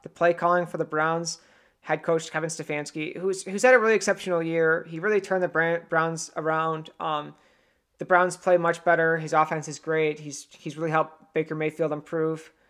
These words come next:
compared to the down season he had last year. But in the fourth quarter, the Browns had the ball, and it was their last possession of the game. So they really had to score 'cause they were down.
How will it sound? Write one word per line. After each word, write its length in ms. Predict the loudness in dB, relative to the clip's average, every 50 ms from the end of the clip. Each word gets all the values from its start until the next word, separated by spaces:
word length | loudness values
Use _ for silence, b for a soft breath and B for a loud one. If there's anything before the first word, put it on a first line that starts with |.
| _ _ _ _ _
compared 400 | -12 -4 -2 0 0 0 0 -2
to 160 | -6 -6 -4
the 100 | -4 -2
down 260 | 0 0 0 0 -2
season 300 | -6 -8 -10 -10 -8 -8
he 100 | -4 -2
had 200 | 0 0 2 2
last 300 | 2 0 0 -2 -2 -6
year. 280 | -4 -2 -2 -2 -4 b b b b b b b b b b b b b b b b b _ _
But 360 | 10 10 10 10 6 2 -8 _ _ _ _
in 80 | -6 -6
the 60 | -2
fourth 320 | 2 4 4 4 4 4
quarter, 200 | 2 4 4 4
the 80 | 2 2
Browns 320 | 4 4 4 4 2 0
had 100 | 0 0
the 80 | 0 2
ball, 280 | 4 6 6 6 6
and 100 | 4 2
it 40 | 0
was 140 | 0 2 2
their 80 | 4 6
last 240 | 8 6 6 4
possession 320 | 2 -2 -2 -2 -2 -4 -6
of 40 | -6
the 60 | -6
game. 260 | -6 -6 -8 -8 -10
So 100 | -2 0
they 80 | 2 4
really 280 | 4 6 6 6 4
had 200 | 4 4 2 0
to 40 | 0
score 520 | -6 -8 -4 0 2 4 4 4 2 0 -6
'cause 120 | -12 -10 -8
they 80 | -8
were 80 | -8 -4
down. 460 | -2 -2 -2 0 -2 -2 -4 -6 -10